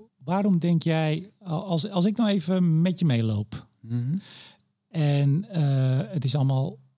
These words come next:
Speaker 1: onzin, in de zin dat het geen, geen drama is. En ja, het warmt een beetje op, hè. Dat is, eh,
Speaker 2: Mhm.
Speaker 1: ehm, waarom zouden dan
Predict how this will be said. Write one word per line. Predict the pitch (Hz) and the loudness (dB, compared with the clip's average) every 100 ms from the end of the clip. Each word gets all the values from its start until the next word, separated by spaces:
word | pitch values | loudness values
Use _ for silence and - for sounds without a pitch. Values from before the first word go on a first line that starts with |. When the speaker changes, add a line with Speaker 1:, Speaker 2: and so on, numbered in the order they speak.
| _ | _
Speaker 1:
onzin, | 151 131 135 113 104 151 | -2 0 0 0 -2 -6
in | - 143 | -2 0
de | 135 | 2
zin | 127 139 | 2 2
dat | 131 123 | 2 0
het | 120 | -2
geen, | 135 127 131 185 | 0 2 2 0
geen | 196 - 135 131 | -6 -2 0 2
drama | 123 117 117 110 | 0 0 0 -2
is. | 104 104 - | -4 -4 -4
En | 165 123 | -2 0
ja, | 151 135 | 0 0
het | 131 | -2
warmt | 123 120 120 | 0 -2 -2
een | |
beetje | 113 113 117 | -2 -2 -4
op, | 110 | -2
hè. | 175 | -2
Dat | 208 | -2
is, | - 208 | -6 -6
eh, | 214 226 202 - _ - 160 | -8 -8 -12 -18 _ -2 0
Speaker 2:
Mhm. | 190 240 - - - - - _ | 2 0 -2 -10 -10 -10 -16 _
Speaker 1:
ehm, | 202 156 151 190 - - | -2 0 0 -2 -8 -6
waarom | 156 214 233 196 190 185 156 _ _ _ _ | -2 0 4 4 4 2 0 _ _ _ _
zouden | - 180 175 170 | -4 0 2 2
dan | 160 160 180 | 2 0 0